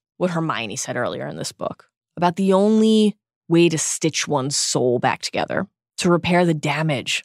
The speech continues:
murders and Horcruxes have done. Remorse.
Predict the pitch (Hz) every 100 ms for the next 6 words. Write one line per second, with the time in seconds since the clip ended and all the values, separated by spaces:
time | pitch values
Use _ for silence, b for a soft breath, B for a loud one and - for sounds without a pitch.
0 | - 156 151 156 156 156 143 135 - 131
1 | 147 127 - 101 - - _ _ _ -
2 | 135 95 87 165 _ _ _ _ _ -
3 | 147 131 110 - - -